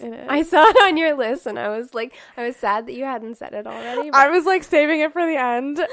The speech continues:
Speaker 1: because I read that. So I was reading about different animals and how they sleep, and it said that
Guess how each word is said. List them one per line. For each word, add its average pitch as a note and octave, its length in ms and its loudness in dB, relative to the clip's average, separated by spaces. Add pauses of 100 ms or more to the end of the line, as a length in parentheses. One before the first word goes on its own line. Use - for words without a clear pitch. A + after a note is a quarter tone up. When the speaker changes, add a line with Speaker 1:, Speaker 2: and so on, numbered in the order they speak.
Speaker 1:
because D4+ 240 -2
I E4+ 140 2
read C#4 420 -2
that. B3+ 480 -4
So - 100 -8
I A#3+ 60 -2
was A3 100 -6
reading A#3+ 200 -2
about B3+ 180 -2
different C4 260 -8
animals A3+ 380 -4
and A3 80 -10
how A3 100 -8
they G#3+ 160 -8
sleep, G3+ 440 -10
and G#3 100 -16
it G#3+ 120 -16
said A3+ 300 -10
that G3+ 220 -10